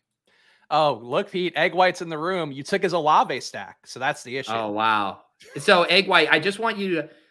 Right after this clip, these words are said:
Speaker 2: I, I'm gonna look at your team right now, Egg White. Um, Lamar, Derek Carr. Okay. You did need a wide receiver, and I do think, uh, Ridley's better than Hopkins. Um, but I need to know, did you make that pick out of pure spite,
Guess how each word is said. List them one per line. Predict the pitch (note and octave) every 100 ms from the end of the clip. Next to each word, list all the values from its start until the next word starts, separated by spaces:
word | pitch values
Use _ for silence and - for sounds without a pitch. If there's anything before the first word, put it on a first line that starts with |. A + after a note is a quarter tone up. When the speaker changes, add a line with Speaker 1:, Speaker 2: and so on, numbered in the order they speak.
| _ _ _ -
Speaker 2:
I, | D3
I'm | D3+ G3+
gonna | A3+
look | F#3 G3
at | D#3+
your | D#3
team | D3+ B2+ A2+
right | A2
now, | A2 G#2+
Egg | G#2+ G#2+
White. | A2 G#2+ G#2 - _ _ -
Um, | C3+ B2+ B2 A#2+
Lamar, | C3+ B2+ C3+ C#3+ D3
Derek | C#3 C#3 C3+ C3
Carr. | - - C3+
Okay. | - G#2 - -
You | E3+
did | D3+ B3
need | B3 A#3
a |
wide | F3 D3 D3
receiver, | C#3+ B2+ A#2 A#2
and | A#2 C3
I | B2+
do | C3 D3
think, | D3 C3+ B2+ - -
uh, | A#2+ A2
Ridley's | A#2 A#2 A2
better | G#2+ A2+ A2
than | G#2+
Hopkins. | G2 G#2+ G#2+ A2+ G2+ G2 - _ _ -
Um, | C3 A#2+ A2+
but | C3+ D3+
I | D#3
need | D#3+ G3
to | F#3
know, | C#3 G2+ - C3
did | E3 G3+
you | A#3
make | A#3 F#3 E3+
that | F3 -
pick | - C3 -
out | C#3 A#2+
of | -
pure | - - F3 A3+
spite, | - - D#3+ B2+ B2